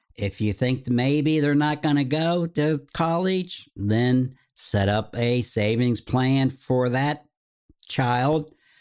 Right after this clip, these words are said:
to go to a vocational school or to get started in life later on. When they're in their mid-twenties, they may be needing help with a down payment for a home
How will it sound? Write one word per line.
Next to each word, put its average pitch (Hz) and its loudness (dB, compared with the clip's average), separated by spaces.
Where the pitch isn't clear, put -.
to 113 0
go 117 2
to 107 0
a 92 2
vocational 135 0
school 170 0
or 110 0
to 107 2
get 101 0
started 120 -2
in 95 2
life 87 -2
later 98 0
on. 90 -2
When 95 2
they're 95 2
in 98 2
their 92 0
mid-twenties, 107 0
they 104 0
may 107 2
be 104 2
needing 104 2
help 110 -2
with 104 -2
a 101 0
down 95 -2
payment 123 0
for 92 -2
a 87 -4
home 143 2